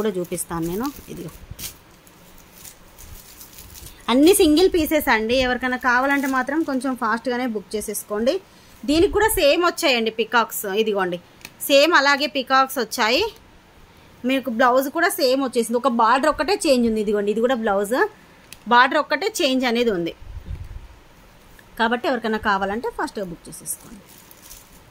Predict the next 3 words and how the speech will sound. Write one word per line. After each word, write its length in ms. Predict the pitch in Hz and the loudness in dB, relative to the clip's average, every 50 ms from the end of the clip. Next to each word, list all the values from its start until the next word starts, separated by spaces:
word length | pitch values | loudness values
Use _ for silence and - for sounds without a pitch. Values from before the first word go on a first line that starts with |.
| - - - - - - - - - - - - - - - - - - _ - - - - - - - - - - - - - - - - - - - - - - - | -20 -20 -20 -20 -20 -20 -20 -20 -20 -20 -20 -20 -20 -20 -20 -20 -20 -20 _ -20 -20 -20 -20 -20 -20 -20 -20 -20 -20 -20 -20 -20 -18 -18 -18 -16 -18 -16 -16 -16 -14 -10
పింక్ 220 | 220 202 214 208 262 247 - | -6 -6 -4 -4 -6 -4 -4
చాలా 220 | 226 185 190 196 202 185 | -4 -4 -2 -4 -4 -4
బాగుంటుంది. 420 | 175 175 175 160 - 135 117 107 | -6 -8 -10 -8 -8 -10 -10 -10